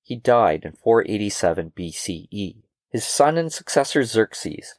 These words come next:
took up his father's ambition and design. First, though, he had to suppress a serious rebellion in Egypt, as well as unrest in Judea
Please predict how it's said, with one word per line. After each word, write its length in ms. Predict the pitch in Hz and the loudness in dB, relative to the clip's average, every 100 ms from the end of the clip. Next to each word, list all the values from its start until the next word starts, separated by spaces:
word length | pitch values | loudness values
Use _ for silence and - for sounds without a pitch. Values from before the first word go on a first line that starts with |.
| _ | _
took 200 | 156 - | 0 4
up 160 | - - | 0 0
his 120 | 127 | -2
father's 460 | - 113 113 107 | 4 4 4 4
ambition 520 | 107 101 98 87 - 80 | 2 2 -2 -2 -4 -6
and 140 | 80 | -8
design. 580 | 82 78 104 101 73 73 _ _ _ _ _ | -8 -2 0 0 -4 -14 _ _ _ _ _
First, 380 | - 196 208 - | 0 2 2 0
though, 300 | 95 80 - _ _ _ | 0 0 -4 _ _ _
he 120 | 127 | 0
had 120 | 123 | 2
to 80 | - | 0
suppress 540 | - - - 156 - | -6 -6 0 0 2
a 40 | 147 | -2
serious 500 | - 131 131 127 - | 2 4 4 2 2
rebellion 540 | 104 98 92 95 90 | 2 2 0 -2 -6
in 140 | 87 82 | -8 -8
Egypt, 460 | 120 120 - - _ _ _ _ | -6 -6 -8 -12 _ _ _ _
as 120 | 107 | -2
well 180 | 113 135 | 4 4
as 140 | 131 123 | 4 2
unrest 600 | 131 131 120 110 113 - _ _ _ | 0 0 4 4 2 -6 _ _ _
in 120 | 113 | -6
Judea 580 | 113 95 92 85 82 | -4 0 2 2 0